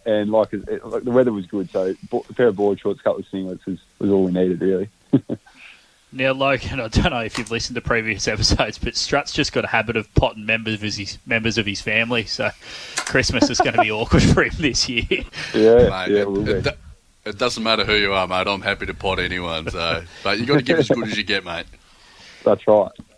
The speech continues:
Speaker 1: That's right.
Speaker 2: Now, you did mention earlier the G W S Academy. Obviously, there's a few clubs have academies and stuff. Now, how does that actually work? Because it's, it's obviously a little bit different for us in Gippsland. We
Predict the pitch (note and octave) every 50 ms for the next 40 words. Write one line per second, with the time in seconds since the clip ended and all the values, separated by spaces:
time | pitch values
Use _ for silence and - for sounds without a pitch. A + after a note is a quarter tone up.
0 | _ - - - - _ - - - - - _ _ _ _ - _ _ _ _
1 | _ _ - E3+ F3 F#3 F3+ E3+ - F#3+ G3+ F3+ F3+ E3+ E3 - D3+ C3+ B2+ C3
2 | C3+ C3 B2+ B2+ B2 A#2 A#2+ B2 A2 - - C3+ C3+ C3 B2+ A#2+ A#2+ B2+ A#2+ A#2
3 | A2+ - - B2 - - A2 G#2+ A2+ A2+ A2+ A2 G#2 C3 - B2+ B2 A#2+ B2 A#2+
4 | - C#3 B2+ A#2+ A2 G2+ - - - - - _ - - - - - _ _ _
5 | _ _ _ _ - B2 A2 B2 A#2 - - C3 A#2+ A2+ - - A#2+ A2+ G#2+ -
6 | B2+ A#2 A#2+ A2+ - - G#2+ G#2+ G#2+ A2 G#2+ - B2 B2 - - B2 A2+ G#2+ -
7 | B2 A#2 A2+ C#3 D#3+ F3+ F#3+ E3 F3+ D3+ C3+ A#2+ - - C3+ A2+ G#2 G2 G#2 G#2
8 | A2+ A#2+ - - - - - - - - A2 A#2+ - - - - - - - _
9 | _ - - C3 B2 C3+ C3 - C#3 B2 A#2+ B2 B2 A#2 A#2 - - B2 A#2 -
10 | B2 A#2 - - - A#2+ A2+ A#2 - - - A#2+ G2+ - A#2 A2 - - A#2 A2+
11 | A2+ A2 G#2+ G#2+ A2